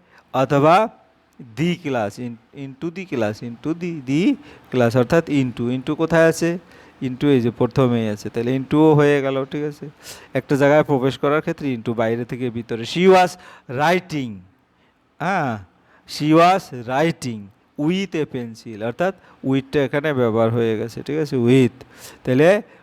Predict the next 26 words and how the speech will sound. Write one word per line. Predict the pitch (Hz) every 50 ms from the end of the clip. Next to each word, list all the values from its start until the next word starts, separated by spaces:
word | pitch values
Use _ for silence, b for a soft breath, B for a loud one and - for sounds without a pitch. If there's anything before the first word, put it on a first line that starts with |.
| b -
with | 135 139 147 151 151 185
a | 196 180 -
pencil, | 147 131 120 113 107 - 120 110 98 - - -
এ | 120
সি | 117 - - 156
নম্বর। | 143 135 123 113 110 107 98 101 B B B B B B
এরপরে | 151 160 170 160 165 175 170 170 165
ডি, | 156 165 156 147 131 113 104 b b b b b -
he | 151 151
died | 143 160 165 175 180 175 156 139 - - - - - - _ _ _ _ _ -
of | 156 170 180 175 - _ _
cholera, | 143 131 120 117 117 117 110 107 104 107 _
অফটাও | - 147 147 - _ _ 170 160 156 151
ব্যবহার | 147 139 135 139 147 151
হয়ে | 156 147 151 147 143
গেল, | 139 139 135 135 135 139 170 220 139
এই | 135 123
যে | 120
of | 123 120 113 - _ _
cholera, | - 123 120 117 113 113 113
অর্থাৎ | 117 110 - 143 143
কলেরা | 160 - 143 131 123 123 123 127
এসে | 131 131 - 175 165
মারা | 139 123 113 113 110 107 107
গিয়েছে। | 101 107 117 120 120 - - - B B B B B B -
তারপরে | 135 135 127 147 147 143 131